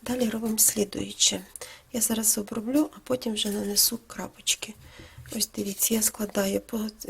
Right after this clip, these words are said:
цій серединці і роблю ось такі рухи. Натягую. Ось. Ось.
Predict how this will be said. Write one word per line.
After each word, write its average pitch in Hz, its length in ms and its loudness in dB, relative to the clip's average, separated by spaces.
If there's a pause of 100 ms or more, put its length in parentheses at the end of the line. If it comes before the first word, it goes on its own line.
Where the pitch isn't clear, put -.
(140)
цій 208 200 0
серединці 208 960 2 (280)
і 302 260 2
роблю 214 440 -6
ось 226 240 0
такі 208 500 -10 (840)
рухи. 190 580 -8 (600)
Натягую. 190 720 -14 (2000)
Ось. 240 340 -12 (1800)
Ось. - 340 -8